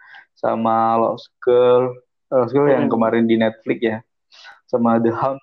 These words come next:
Speaker 1: sih yang, yang, yang emang bener-bener kampret. Situ sih kalau mau nonton ya, ya jangan ditiru juga sih bajakan. Cuman gimana, kadang di
Speaker 2: Duh,
Speaker 1: Netflix juga nggak
Speaker 2: justru
Speaker 1: ada
Speaker 2: tidak
Speaker 1: gitu loh.
Speaker 2: apa-apa.
Speaker 1: Eh, di Netflix.
Speaker 2: Tidak apa-apa.
Speaker 1: Mm-mm. Iya, iya, ya ini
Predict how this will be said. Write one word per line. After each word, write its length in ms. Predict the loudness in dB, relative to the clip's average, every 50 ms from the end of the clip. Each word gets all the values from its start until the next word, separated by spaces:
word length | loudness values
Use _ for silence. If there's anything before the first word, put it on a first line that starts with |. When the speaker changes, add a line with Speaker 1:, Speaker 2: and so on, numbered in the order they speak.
| _ -10 -10
Speaker 1:
sih 240 | -6 -2 0 0
yang, 400 | 0 0 0 0 -2 -2 -4 -6 -10 _ _ _
yang, 380 | -4 -4 -2 -2 -2 -2 -2 -2
yang 160 | -2 -2 -2 -2
emang 240 | -4 -4 -4 -4
bener-bener 380 | -6 -6 -6 -6 -6 -6 -8 -8
kampret. 400 | -4 -4 -4 -2 -2 -4 -4 -4
Situ 160 | -4 -4 0 0 2 4
sih 120 | 4 4 2 0 -2 -4
kalau 480 | -2 0 0 2 2 2 0 -2 -6 -6
mau 220 | -2 0 2 2 4 4 4 4 2 0 0 -2 -2 0
nonton 600 | 0 -2 -2 -2 -4 -4 -4 -4 -6 -8 -10 -14 _ -4
ya, 300 | 0 0 0 0 -2 -6 _ _ _ _ _ -4
ya 80 | -2 0
jangan 320 | 0 0 0 0 -2 -4 -4
ditiru 380 | -4 -2 0 2 2 2 2
juga 260 | 2 2 2 2 0 0
sih 140 | -2 -2
bajakan. 420 | 0 0 0 0 0 0 -2 -4 -4
Cuman 220 | -4 -4 -4 -4 -2
gimana, 400 | -2 -2 -2 -2 -2 -2 -2 -2
kadang 400 | -2 -4 -4 -6 -6 -8 -8 -6
di 140 | -4 0 2
Speaker 2:
Duh, 80 | 0
Speaker 1:
Netflix 280 | 0 0 -2 -4 -4 -4
juga 180 | -2 -2 -2 -2 0 0
nggak 120 | -2 -2
Speaker 2:
justru 100 | -2 -2
Speaker 1:
ada 120 | -2 0 0
Speaker 2:
tidak 20 | 0
Speaker 1:
gitu 140 | 2 0
loh. 160 | 2 2 0 0
Speaker 2:
apa-apa. 260 | 0 -2 -4 -4 -4 -4 -10 -16 -20 -20 -20 _ _ _ _ _ _ -20 -14 -6
Speaker 1:
Eh, 200 | -4 -4 -4 -4 -6 _ -14
di 80 | -12 -8
Netflix. 400 | -6 -6 -6 -8 _ -14 -14 -14 _ _ _ _ _ _ _ _ _ _ _ _ _ _ _
Speaker 2:
Tidak 280 | _ -2 0 2 2 2 4
apa-apa. 380 | 4 2 2 0 2 4 4 4 4
Speaker 1:
Mm-mm. 240 | 2 0 -2 0 -2 -2 -4 -8 -12 -14 -16 -10 -2
Iya, 220 | 0 2 2 2 2
iya, 280 | 2 2 2 2 2 2 2 0 -2 -4 -4 0
ya 140 | 2 2 2
ini 160 | 2 2